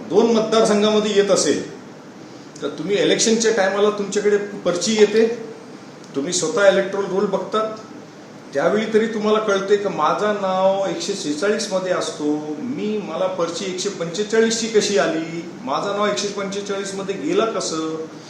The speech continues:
आणि माझं नाव एकशे सेहेचाळीस मध्ये पण आहे कसं, याची दक्षता तुम्ही घेतली नाही. तुम्ही जाऊन एकशे पंचेचाळीस मध्ये मतदान केलं.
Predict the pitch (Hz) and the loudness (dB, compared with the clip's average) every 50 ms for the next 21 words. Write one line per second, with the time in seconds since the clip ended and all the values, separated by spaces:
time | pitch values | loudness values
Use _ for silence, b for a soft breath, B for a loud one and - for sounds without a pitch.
0 | B B B B B B - 180 185 190 175 165 165 170 196 202 202 214 214 202 | B B B B B B -10 -8 -6 -6 -2 0 0 2 2 2 2 2 2 2
1 | - - 220 226 208 175 - 196 190 190 180 - 214 220 226 226 233 220 - 233 | 2 0 0 0 0 -2 -2 0 0 0 0 0 0 2 4 4 4 4 2 0
2 | 240 233 247 240 247 233 208 190 165 214 - - 233 208 - 196 165 - - - | 2 2 4 4 4 4 4 6 6 6 6 6 6 6 6 6 4 2 0 -2
3 | - - - - - - - - - - - - - - - - - - - - | -6 -10 -14 -16 -18 -18 -18 -18 -18 -18 -18 -18 -18 -18 -18 -18 -18 -18 -18 -18
4 | - - - - - - - - - - - - - - - - - 104 107 117 | -18 -18 -18 -18 -18 -18 -18 -18 -18 -18 -18 -16 -14 -14 -14 -12 -10 -8 -4 -2
5 | 123 127 - - 208 208 180 202 196 - 233 226 226 233 214 220 226 226 240 226 | -2 0 0 0 0 2 4 4 4 6 6 6 8 8 6 6 6 6 6 8
6 | 190 208 214 - 247 247 226 208 185 185 190 - - - - - - - - - | 8 6 6 6 4 6 6 6 4 4 2 -2 -6 -10 -14 -16 -18 -18 -18 -14
7 | - 143 147 170 196 208 202 208 220 220 208 185 - - 220 - - 208 202 202 | -8 -6 -2 2 2 4 6 6 6 6 6 6 4 2 2 2 2 0 0 0
8 | - - 214 214 226 226 - 208 214 208 220 226 220 226 220 226 247 240 233 - | -2 -2 0 0 0 0 0 0 0 0 0 0 0 0 2 2 2 2 2 2
9 | 202 190 180 180 180 | 0 0 0 0 -2